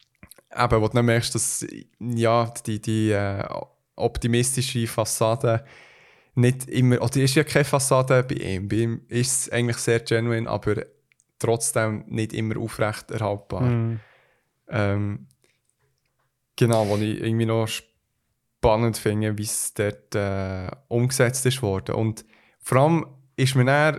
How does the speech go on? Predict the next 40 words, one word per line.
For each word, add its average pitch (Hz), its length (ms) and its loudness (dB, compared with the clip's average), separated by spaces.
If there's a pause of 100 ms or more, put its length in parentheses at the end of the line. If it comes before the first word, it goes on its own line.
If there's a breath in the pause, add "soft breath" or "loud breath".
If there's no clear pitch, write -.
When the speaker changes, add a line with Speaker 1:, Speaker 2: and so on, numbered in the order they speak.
Speaker 1:
äh, 120 320 2
das - 120 -6
eine 139 540 2
Modell, 113 640 2
ich 123 100 0
weiss 117 200 2
nicht, 131 120 4
ob 110 140 0
das 123 160 0
irgendwie 123 340 0
vielleicht 123 260 0
auch 117 280 2
hilft, 123 420 -4
jetzt - 520 -6
kann 113 200 -4
ich 113 60 -4
bei 127 80 -10
deinem 127 240 -2
Beispiel, 131 560 2
das 131 200 -12 (140)
irgendwie 123 400 4
Speaker 2:
Mhm. 139 80 2
Speaker 1:
so 117 220 0
zu - 160 -12
verbildlichen. - 1120 -4 (920 loud breath)
Es 131 140 4
hat, 131 300 2
ähm, 107 480 0
das - 160 -6
eine 139 300 2
Modell, 123 420 2
wo 117 60 2
eigentlich 120 240 0
so - 120 -2
eine, 104 240 0 (420)
also - 160 -12
man 113 120 0
nennt 113 180 0
es - 160 -8
Diathese-Stressmodell. 113 1800 -2